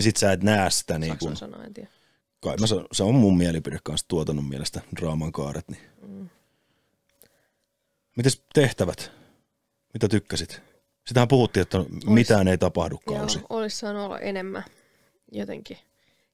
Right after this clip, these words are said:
Speaker 2: Ja sitten ei ollut rangaistuksia hirveästi niistä
Speaker 1: Kiroiluista ja
Speaker 2: Niin, no ehkä se mun rangaistus niin oli ehkä karuin, karuin, kun mä lähdin tota, silloin ulkoviikolta veke.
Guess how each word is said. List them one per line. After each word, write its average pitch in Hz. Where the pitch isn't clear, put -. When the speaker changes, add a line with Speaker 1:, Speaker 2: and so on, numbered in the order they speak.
Speaker 2:
Ja 190
sitten 190
ei 190
ollut 196
rangaistuksia 202
hirveästi -
niistä -
Speaker 1:
Kiroiluista 85
ja 78
Speaker 2:
Niin, 214
no 208
ehkä 214
se 214
mun 220
rangaistus 196
niin 185
oli 180
ehkä 202
karuin, 185
karuin, 196
kun -
mä 190
lähdin -
tota, 107
silloin -
ulkoviikolta 202
veke. 202